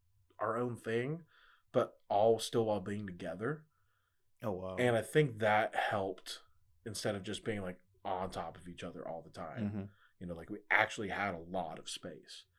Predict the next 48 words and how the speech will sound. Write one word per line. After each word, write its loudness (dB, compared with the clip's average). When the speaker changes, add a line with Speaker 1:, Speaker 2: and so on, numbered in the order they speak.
Speaker 1:
You -6
know, -4
when -4
I -2
was -2
living 6
in -4
Boston, 4
<sighs> 2
I 4
mean, 4
we 4
tried 8
to 4
see 4
each 4
other 10
every 6
six 4
weeks, 4
but -4
sometimes 0
it'd -2
go 4
up -4
to, -6
like, -4
three -2
months -6
without -10
seeing -14
each -14
other. -12
Speaker 2:
Mm-hmm. -4
Speaker 1:
You -8
know, -6
and -2
it -4
was 2
tough, 2
but 0
overall, 6
like, -4
it 0
helped -2
out 2
a 2
lot, 0